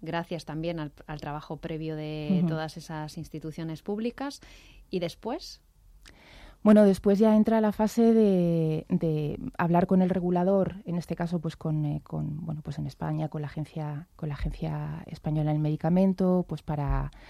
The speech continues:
Speaker 2: sobre todo, pues, bueno, pues, eh, entrar en esa fase de, de comercialización.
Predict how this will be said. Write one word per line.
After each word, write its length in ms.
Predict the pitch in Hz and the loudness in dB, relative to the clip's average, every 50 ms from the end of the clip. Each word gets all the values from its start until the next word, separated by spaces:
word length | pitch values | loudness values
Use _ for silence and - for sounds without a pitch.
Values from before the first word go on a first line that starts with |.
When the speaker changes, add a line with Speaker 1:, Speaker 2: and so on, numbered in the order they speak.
| - - - - | -20 -20 -20 -20
Speaker 2:
sobre 300 | - - 170 156 147 147 | -2 2 2 4 4 4
todo, 240 | 139 - 151 160 165 | 4 6 6 8 8
pues, 140 | 160 165 147 | 8 6 6
bueno, 240 | 156 165 165 147 139 | 6 6 6 6 4
pues, 220 | - 143 - - - | 2 0 -2 -2 -2
eh, 340 | 143 135 135 139 151 - - 160 | 0 0 0 0 -2 -2 0 2
entrar 280 | 151 143 - 156 156 | 2 2 4 4 4
en 100 | 156 160 | 6 4
esa 160 | 156 147 160 | 4 4 0
fase 360 | 151 - 160 - - 170 160 156 | 0 0 0 0 2 2 2 2
de, 340 | 156 151 147 147 147 147 - - - - - - - | 2 2 2 0 -2 -4 -6 -12 -20 -20 -20 -12 0
de 160 | - 170 170 | 2 4 6
comercialización. 800 | - 160 156 147 - - 156 156 143 151 147 - - 170 151 147 | 8 6 6 6 4 2 0 0 0 0 0 2 4 4 4 4